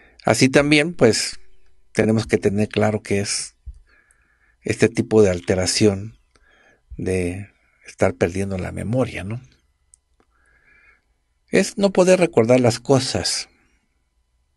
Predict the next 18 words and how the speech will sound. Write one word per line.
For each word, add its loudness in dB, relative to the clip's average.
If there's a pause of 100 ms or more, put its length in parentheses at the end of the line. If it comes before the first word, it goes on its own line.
(480)
Lo 2
notamos 2
en 2
las 2
personas 0
que -2
ya -4
están -4
empezando -6 (1800)
a 0
tener 4
esa 2
pérdida 4
de 2
la -4
capacidad 0
de 2
pensar -2